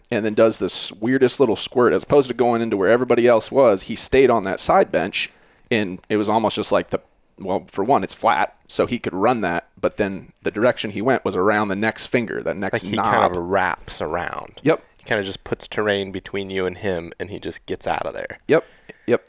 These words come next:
Speaker 1: And then so as he's peeling out of there, as he's rounding that, I'm running, trying to just keep eyes on him.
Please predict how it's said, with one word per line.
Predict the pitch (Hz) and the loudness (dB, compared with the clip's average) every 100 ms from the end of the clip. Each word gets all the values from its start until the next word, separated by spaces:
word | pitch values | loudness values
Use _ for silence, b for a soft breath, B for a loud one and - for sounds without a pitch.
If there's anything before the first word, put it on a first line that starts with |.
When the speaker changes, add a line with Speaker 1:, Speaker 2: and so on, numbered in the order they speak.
| _ | _
Speaker 1:
And | 113 | -2
then | 113 | -2
so | 110 120 | 2 4
as | 117 | 6
he's | 139 127 | 4 2
peeling | - 151 120 | 2 4 4
out | 131 147 | 4 4
of | 110 | 6
there, | 110 117 B B | 6 4 B B
as | 104 113 | -6 -4
he's | 101 | 0
rounding | 110 131 120 | 2 4 2
that, | 101 101 | 2 4
I'm | 131 120 | 2 4
running, | 117 117 | 2 2
trying | 113 123 | 0 0
to | 120 | 0
just | 107 - | -2 -4
keep | - 98 | -4 2
eyes | 110 123 104 | 4 4 2
on | 87 | -2
him. | 92 104 | -4 -8